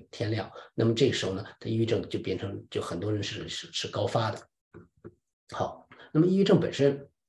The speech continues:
女性多于男性，这是一个，所以呢，女性呢是抑郁症高发的一个危险。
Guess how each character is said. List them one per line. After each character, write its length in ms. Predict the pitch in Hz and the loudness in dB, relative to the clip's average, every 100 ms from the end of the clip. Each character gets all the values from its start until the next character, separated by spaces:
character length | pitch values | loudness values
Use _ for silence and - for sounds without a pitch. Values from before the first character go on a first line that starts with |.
| _ _ _ _ _ - | _ _ _ _ _ 2
女 180 | 107 | 2
性 300 | - 135 - | 4 2 2
多 140 | - 110 | 4 6
于 80 | 110 | 6
男 180 | 85 | 2
性， 240 | - - - _ | -4 -6 -10 _
这 160 | - 104 | -4 -2
是 120 | - | -2
一 120 | 90 | -4
个， 260 | - 85 - - - - - 92 | -2 -2 -4 -12 -20 -20 -16 -8
所 240 | - 110 | 0 4
以 60 | 113 | 6
呢， 220 | 107 101 | 4 0
女 260 | 101 98 80 | 0 0 0
性 300 | - 123 101 | 2 2 2
呢 120 | 92 | 0
是 360 | - 98 87 | -4 -4 -2
抑 80 | 98 | -2
郁 80 | 110 | 0
症 160 | 104 92 | 0 0
高 160 | - | 0
发 200 | - 104 | 0 -2
的 80 | 85 | -4
一 80 | 87 | -6
个 80 | 95 | -4
危 140 | 104 | -2
险。 240 | 113 - | -2 -2